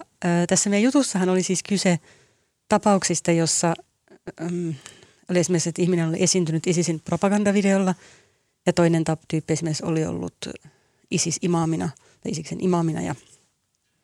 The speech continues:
tota, uskonnollisena opettajana ja saanut Tanskassa tuo-, neljän vuoden tuomion. Suomessa hänestä ei asetettu edes esitut-, ase-, aloitettu edes esitutkinta. Elikkä niinku näissä tapauksissa ei ollut musta kauhean epäselvää, että oliko joku kytkös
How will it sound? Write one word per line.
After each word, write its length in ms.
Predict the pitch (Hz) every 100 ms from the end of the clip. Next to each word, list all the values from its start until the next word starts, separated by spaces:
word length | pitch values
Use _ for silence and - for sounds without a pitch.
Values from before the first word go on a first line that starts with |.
| - 165 160
tota, 400 | - 175 165 170 175 _ _ _ _ _ - - _ _ -
uskonnollisena 540 | - 185 175 160 170
opettajana 600 | 185 - - 233 233 240 -
ja 60 | -
saanut 300 | 180 165 160
Tanskassa 540 | 185 180 - 170 - 156 - _ _ _ _
tuo-, 160 | - -
neljän 320 | - 175 170
vuoden 220 | - 170
tuomion. 400 | 175 - - 190 160
Suomessa 360 | 165 165 156
hänestä 280 | 160 170 -
ei 40 | -
asetettu 320 | 165 - -
edes 120 | -
esitut-, 340 | - 269 - - - -
ase-, 240 | 170 175 - - - - -
aloitettu 380 | 208 196 190 165
edes 140 | 151 -
esitutkinta. 600 | 180 170 156 - 160 165
Elikkä 220 | 170 185
niinku 240 | 180 185 - -
näissä 200 | 202 190
tapauksissa 420 | 226 220 175 165
ei 100 | 185
ollut 180 | 185 175
musta 180 | 170 -
kauhean 280 | 185 170 170
epäselvää, 480 | 190 202 - 160 165
että 140 | 165
oliko 220 | 185 180 170
joku 180 | 160 -
kytkös 440 | 180 - 165 -